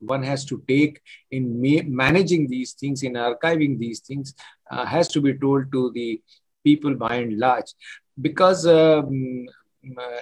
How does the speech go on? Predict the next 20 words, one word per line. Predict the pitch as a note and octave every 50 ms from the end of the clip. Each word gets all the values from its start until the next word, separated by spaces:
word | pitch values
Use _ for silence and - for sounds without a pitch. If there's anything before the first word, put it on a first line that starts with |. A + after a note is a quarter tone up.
| - -
everybody, | D3+ D#3 F3 G#3 G3+ D#3 D#3+ E3 E3 F3 F3 E3 -
everybody | D3+ D#3 E3 F3+ E3+ E3 E3 D#3+ E3 D#3+ D3
is | C#3+ - -
very | - E3+ F#3+ G#3
cautious | F#3+ - - D#3 D#3+ - - - - - -
about, | G2+ G#2 G#2+ A2+ - - _ -
uh, | A#2 A2 G#2+ G#2+ G#2+ G2 F#2 F2+ - - F#2 - _ - _ _ _ - - _ _ _ _ _ _ _ _ _ -
referring | D3+ E3 E3 E3+ F#3 F#3 G3 F#3 D#3+
to | - D#3 C#3
the | C3 C3 B2+ A#2
lineage, | A2+ B2 B2 A#2+ A2+ A2 G#2 G2+
referring | A#2 C#3+ D3 - D#3+ D#3 D#3 D3+
to | C#3+ C#3+
the | B2+ B2 A2 -
heritage, | C#3 D#3+ E3 D#3 - - A2 G2+ F2+ G2+
referring | B2+ C3 - - - D3+ C#3+ C3+
to | C#3 C3+
the | B2+ B2+ A#2 _
cultural, | - D3+ D#3 D3+ - C#3+ C#3+ C3 A#2+ _ _ _ _ _ _ -
um, | - A2+ A2+ A2+ A2 G#2+ G#2+ G#2+